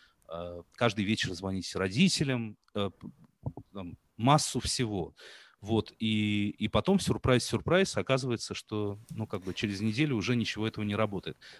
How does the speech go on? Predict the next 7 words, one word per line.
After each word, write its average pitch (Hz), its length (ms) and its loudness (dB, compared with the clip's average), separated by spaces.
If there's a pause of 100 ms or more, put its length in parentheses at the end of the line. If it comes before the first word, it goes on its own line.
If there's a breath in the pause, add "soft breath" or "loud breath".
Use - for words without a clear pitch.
Поэтому, 131 340 4
да, 127 240 12
нам 104 180 6
всем 120 260 2
нужно 127 300 4
написать 113 420 -2
правила 113 480 6